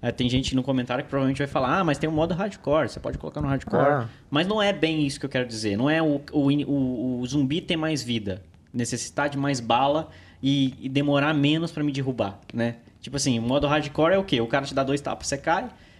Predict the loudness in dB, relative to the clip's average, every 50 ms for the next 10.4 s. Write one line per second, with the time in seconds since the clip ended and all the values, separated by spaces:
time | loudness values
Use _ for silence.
0 | -16 -6 -4 -4 0 2 2 2 4 4 2 2 2 2 0 0 -2 -4 -4 -2
1 | -2 0 2 2 0 0 0 -2 0 0 0 2 0 0 -2 -2 -4 -2 0 0
2 | 2 4 4 4 4 4 2 0 2 4 2 4 4 2 2 0 -2 0 2 2
3 | 4 4 2 -2 2 2 4 4 4 4 4 4 2 2 4 4 6 6 6 4
4 | 2 -4 -4 -4 -2 0 2 0 2 2 2 0 -2 -2 -6 -8 -8 -8 -8 -8
5 | -10 -10 -10 -6 -4 -4 -4 -2 -2 -2 -2 -2 -4 -4 0 0 0 0 -2 -8
6 | -6 -2 2 2 4 4 4 4 4 4 2 2 0 0 -2 -2 -2 0 2 4
7 | 4 2 0 -2 -4 -2 0 0 0 0 -4 -4 -2 0 2 2 0 0 -2 -4
8 | -4 -4 -4 -4 -4 -4 -4 -4 -4 -4 -6 -6 -8 -18 -20 _ -20 _ _ _
9 | _ _ -20 -14 -8 -8 -6 -6 -4 -2 0 0 0 0 -2 -2 -4 -2 -4 -2
10 | 0 0 0 0 -2 -4 -12